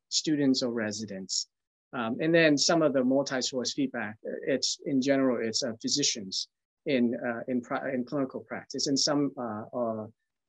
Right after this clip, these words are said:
uh, are residents. I mean, you can't, you can't imagine how easy, uh, difficult it must have been to do some of those studies, because they require, like, uh, feedback from patients and feedback from, um,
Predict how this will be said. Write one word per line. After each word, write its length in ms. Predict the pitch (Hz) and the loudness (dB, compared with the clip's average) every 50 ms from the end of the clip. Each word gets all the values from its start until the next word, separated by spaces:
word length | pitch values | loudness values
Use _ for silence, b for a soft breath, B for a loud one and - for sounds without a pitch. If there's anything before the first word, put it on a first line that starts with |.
| _ 135 | _ -8
uh, 200 | 123 117 117 120 - | -6 -6 -4 -4 -2
are 140 | 139 127 | -4 -2
residents. 680 | 120 123 123 120 113 120 113 104 101 107 - - - - _ _ _ _ _ _ _ 147 | 0 2 2 2 2 0 -4 -8 -8 -8 -6 -6 -6 -6 _ _ _ _ _ _ _ 0
I 40 | |
mean, 160 | 143 135 135 147 | 4 6 6 8
you 100 | 175 180 | 8 6
can't, 200 | 180 214 170 143 | 6 4 4 4
you 280 | 123 123 147 151 143 - | 2 0 -2 -4 -4 -2
can't 200 | - 190 165 147 | 0 0 2 2
imagine 500 | 131 120 120 113 113 110 127 120 120 117 | 2 2 0 -2 -4 -4 -4 -2 -2 -2
how 280 | 117 123 127 127 - - _ - | -2 -4 -4 -6 -6 -8 _ -2
easy, 320 | 147 143 139 147 - - | -2 0 0 -2 -4 -4
uh, 140 | 139 123 120 120 | -4 -4 -2 -2
difficult 420 | 170 165 165 165 - 147 135 131 | -2 -2 -2 -4 -2 0 2 2
it 160 | 123 123 123 131 | 2 0 -2 -2
must 260 | 131 135 135 135 - | -2 0 -2 -2 -2
have 100 | 147 139 | -4 -2
been 140 | 131 123 120 | -2 -2 -2
to 100 | 127 120 | -2 -2
do 160 | 120 123 120 | -2 0 0
some 220 | - - 131 131 | 0 -2 -2 -4
of 80 | 120 110 | -4 -4
those 180 | 110 104 - | -4 -6 -6
studies, 380 | - - 139 139 131 123 117 - | -4 -2 0 0 2 0 0 -2
because 320 | - 123 120 - 123 113 120 | -4 -6 -6 -4 -4 -4 0
they 140 | 139 147 151 | 0 2 2
require, 640 | 151 139 143 - - 131 123 120 117 117 113 113 - _ _ _ _ _ _ _ - | 2 0 0 -2 -2 0 2 2 2 0 -2 -6 -12 _ _ _ _ _ _ _ -6
like, 200 | 139 127 - 139 | -6 -4 -2 -2
uh, 220 | 123 117 113 117 - - - | -2 -2 -2 -4 -6 -6 -2
feedback 400 | 175 170 - 151 127 120 120 - | -2 0 0 2 0 0 -2 -4
from 220 | 135 117 113 117 | -6 -6 -6 -4
patients 580 | - 151 156 151 - 156 147 139 139 131 - - | -2 -2 -2 0 0 0 2 2 2 2 2 -2
and 180 | 123 110 113 | -4 -4 -2
feedback 360 | - 143 131 131 120 113 110 | -2 -2 -2 -2 -4 -6 -6
from, 320 | - 127 123 135 123 120 - - | -6 -6 -6 -6 -6 -8 -10 -10
um, 180 | 120 113 113 | -10 -10 -10